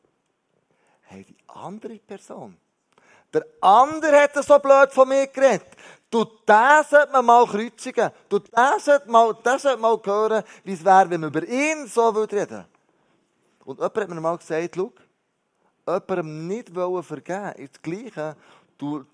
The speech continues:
mixest dir einen Drink voll Gift, in der Hoffnung, der andere trinkt den.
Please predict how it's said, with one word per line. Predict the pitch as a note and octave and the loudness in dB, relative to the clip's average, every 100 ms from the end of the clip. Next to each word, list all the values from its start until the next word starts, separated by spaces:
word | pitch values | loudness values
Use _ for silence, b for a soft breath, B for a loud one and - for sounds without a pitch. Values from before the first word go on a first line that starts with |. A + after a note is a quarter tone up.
| _ | _
mixest | E3 F#3 G3+ A3+ - | -12 -12 -12 -20 -10
dir | F#3+ F#3 - | -8 -8 -10
einen | - - | -12 -12
Drink | - D#3 G#3 A3+ _ _ _ | -12 -10 -8 -10 _ _ _
voll | - G#3+ G#3+ | -6 -6 -4
Gift, | E3 G#3 - _ _ _ _ _ _ _ b b b b - | -8 -10 -12 _ _ _ _ _ _ _ b b b b -12
in | E3 | -6
der | E3+ - | -6 -6
Hoffnung, | F#3+ B3 A#3 - F#3 | -4 -4 -6 -8 -8
der | F#3 E3 | -8 -4
andere | D3+ E3+ D#3 _ | -2 -2 -6 _
trinkt | D3+ F3+ A#3 - - | -10 -10 -10 -20 -14
den. | D#3 F#2+ | -14 -14